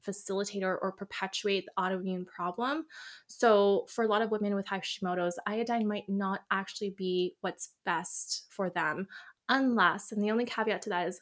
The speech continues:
unless they have a known deficiency. And so, you know, there are tests out there that you can do to see what your iodine levels are. Um, you know, mind you, they're not the greatest, but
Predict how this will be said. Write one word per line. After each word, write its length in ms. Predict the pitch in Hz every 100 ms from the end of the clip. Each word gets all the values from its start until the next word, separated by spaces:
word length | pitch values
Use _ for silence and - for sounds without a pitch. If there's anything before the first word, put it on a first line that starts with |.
| _
unless 520 | 214 208 208 220 233 -
they 80 |
have 400 | 202 - 196 190 -
a 120 | 202 190 - 180
known 420 | 196 196 190 190
deficiency. 760 | 190 - - - 175 - - - - - - -
And 120 | 202
so, 400 | 202 202 190 - -
you 60 | 202
know, 120 | 185
there 200 | - 208
are 120 | 208
tests 360 | 208 196 180 -
out 220 | 190 185
there 300 | 226 233 254
that 180 | 262 -
you 80 | 220
can 220 | - 214
do 380 | 214 233 269 311
to 100 | 302
see 380 | 208 - 214 208
what 180 | 202 190
your 180 | 208 190
iodine 360 | 190 190 202
levels 280 | 202 202 208 202
are. 400 | 185 202 269 269 - - - -
Um, 300 | 196 185 - _ _ -
you 100 | 202
know, 200 | 185 196 - -
mind 300 | 208 208 202
you, 180 | 190 185 -
they're 140 | 202
not 320 | 208 196 - _
the 80 | 214
greatest, 760 | 208 196 185 180 190 254 - -
but 200 | 202